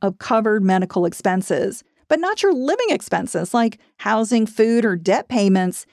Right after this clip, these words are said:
if you can't work due to a health problem. That's why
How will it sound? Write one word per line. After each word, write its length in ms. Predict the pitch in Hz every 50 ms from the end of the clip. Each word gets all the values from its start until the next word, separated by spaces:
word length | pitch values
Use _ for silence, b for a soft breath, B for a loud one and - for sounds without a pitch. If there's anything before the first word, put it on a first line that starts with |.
| _ _ -
if 100 | - 208
you 100 | 220 233
can't 340 | 233 - - 254 240 220 -
work 540 | 185 185 196 233 240 226 196 196 196 - - - 170
due 280 | 160 220 226 220 226
to 340 | 220 - - 220 208 208 202 -
a 40 | 208
health 320 | 175 - - 208 214 208 -
problem. 580 | - 180 - - - - - - - - - B B B B B B B B B B
That's 400 | B 196 196 233 247 285 339 -
why 320 | - 233 214 208 202 196